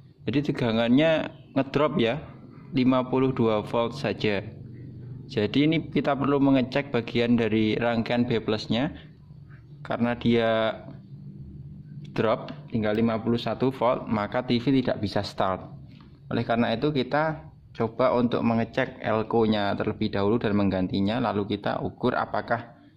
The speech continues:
memang penyebabnya adalah elko yang rusak atau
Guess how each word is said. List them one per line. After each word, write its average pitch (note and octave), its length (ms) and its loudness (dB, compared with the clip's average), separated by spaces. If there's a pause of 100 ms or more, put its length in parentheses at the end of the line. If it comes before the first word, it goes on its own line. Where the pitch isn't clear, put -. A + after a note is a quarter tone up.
(300)
memang A#2 600 0 (260)
penyebabnya A2 560 0
adalah G2+ 320 -2
elko G#2+ 380 0
yang G2 180 0
rusak A2 560 -4
atau G#2+ 640 -2